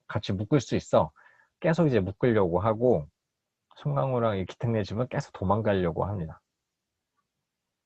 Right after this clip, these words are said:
결국 이제 상황이 역전되고,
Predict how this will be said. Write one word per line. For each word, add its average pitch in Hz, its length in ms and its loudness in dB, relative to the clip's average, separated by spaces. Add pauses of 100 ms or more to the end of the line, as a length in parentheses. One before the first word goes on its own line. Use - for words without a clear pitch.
(880)
결국 139 420 2
이제 117 120 2
상황이 160 360 4
역전되고, 101 880 2